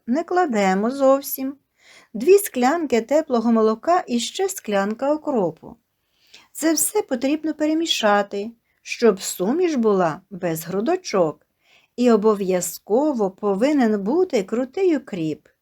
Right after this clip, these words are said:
Тоді млинці будуть тонкі, прозорі, з маленькими дірочками, як ти любиш».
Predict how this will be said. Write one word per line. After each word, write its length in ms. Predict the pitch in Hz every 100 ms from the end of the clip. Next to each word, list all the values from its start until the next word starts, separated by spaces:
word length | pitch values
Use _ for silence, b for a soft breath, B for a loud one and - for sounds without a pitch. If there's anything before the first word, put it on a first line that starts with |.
| _ b b _
Тоді 300 | 247 226 262
млинці 640 | 254 254 247 233 - 339
будуть 400 | 277 214 302 -
тонкі, 640 | 370 359 339 226 208 214 233
прозорі, 760 | 240 294 240 208 180 185 277 320 _ -
з 140 | 190
маленькими 580 | 208 202 202 196 202 196
дірочками, 840 | 220 302 330 - - 180 160 - - _ _ _
як 200 | 320 -
ти 200 | - 226
любиш». 640 | 208 170 170 - - -